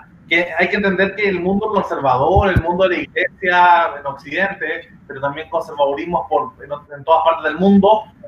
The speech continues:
lo que hicieron también es una ideología sexual. Es decir, mira, el sexo es solo para el matrimonio, o es solo reproductivo,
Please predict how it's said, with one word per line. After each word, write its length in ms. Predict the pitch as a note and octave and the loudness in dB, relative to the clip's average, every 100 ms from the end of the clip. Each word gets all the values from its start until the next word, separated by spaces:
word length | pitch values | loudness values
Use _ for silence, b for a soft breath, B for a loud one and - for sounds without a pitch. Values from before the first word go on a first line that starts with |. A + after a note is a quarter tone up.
| - | -6
lo 140 | E3+ | -4
que 80 | E3+ | -4
hicieron 320 | - A#3 A#3+ | 0 2 2
también 380 | A3+ F#3 F#3 E4 A4 | 2 0 -2 -4 -6
es 140 | A4 | -2
una 200 | G#3+ F#3 | 0 0
ideología 760 | E3 E3+ E3+ D#3 - F3+ E3+ C#3+ | 0 0 2 0 -2 -2 0 0
sexual. 600 | D3 - - C#3+ A#2+ - B B | -4 -10 -4 0 2 0 B B
Es 120 | F3+ | -2
decir, 220 | F#3 G3 G3 | 0 2 4
mira, 400 | G3+ E3+ - - - | 4 4 0 -10 -12
el 160 | - D3 | -10 -6
sexo 320 | - - - | -2 -2 -2
es 60 | G#3 | -6
solo 300 | - G3+ A#3 | 0 2 4
para 160 | A3+ F#3 | 4 2
el 60 | |
matrimonio, 640 | F3 D#3 D3 E3+ F#3+ F#3+ F3 | 0 -4 -2 2 2 2 0
o 80 | D#3 | -4
es 80 | |
solo 280 | - F#3 G#3+ | 0 0 2
reproductivo, 880 | G3 F3 C#3+ C3+ - F#3 F3+ F3+ B | 0 -4 -8 -10 -12 -2 0 0 B